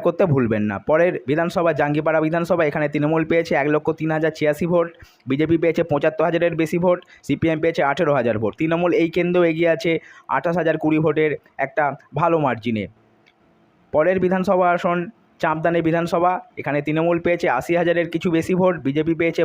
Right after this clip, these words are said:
বাহাত্তর হাজার একশো আটষট্টিটি ভোট, সিপিএম পেয়েছে আটত্রিশ হাজার দুশো ছটি ভোট। তৃণমূল এখানে এগিয়ে আছে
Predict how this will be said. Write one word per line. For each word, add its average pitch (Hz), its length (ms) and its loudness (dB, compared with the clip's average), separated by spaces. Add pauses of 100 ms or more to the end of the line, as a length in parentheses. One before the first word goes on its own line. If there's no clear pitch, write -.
বাহাত্তর 170 340 0
হাজার 165 220 2
একশো 151 240 -4
আটষট্টিটি 175 480 -2
ভোট, 180 200 2
সিপিএম 151 380 -2
পেয়েছে 151 200 0 (100)
আটত্রিশ 156 340 -8
হাজার 160 220 0
দুশো 151 240 -4
ছটি 131 280 -2
ভোট। 90 140 -2 (420)
তৃণমূল 175 400 2
এখানে 175 280 -2
এগিয়ে 170 240 2
আছে 175 160 0